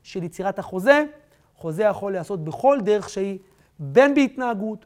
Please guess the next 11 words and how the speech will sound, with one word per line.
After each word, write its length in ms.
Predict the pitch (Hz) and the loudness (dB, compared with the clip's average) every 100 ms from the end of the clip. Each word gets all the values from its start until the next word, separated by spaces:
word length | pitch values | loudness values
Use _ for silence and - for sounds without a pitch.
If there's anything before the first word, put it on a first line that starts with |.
| - | -6
בין 300 | 151 220 214 | 0 0 0
בעל 180 | 208 185 | -2 -2
פה 120 | 185 180 - _ _ | -4 -8 -10 _ _
ובין 280 | 151 143 147 | -12 -8 -10
בכתב. 320 | 139 - 127 117 _ _ _ _ _ _ _ _ _ _ _ _ _ - - | -12 -16 -20 -20 _ _ _ _ _ _ _ _ _ _ _ _ _ -20 -8
בהקשר 380 | 170 190 - 277 | -6 -4 -4 -4
הזה 160 | 247 262 | -4 -6
אני 100 | 220 | -6
רוצה 200 | - 240 | -8 -8
להזכיר 400 | 220 226 240 208 _ | -8 -8 -12 -12 _
מושג 360 | 202 190 240 | -12 -10 -8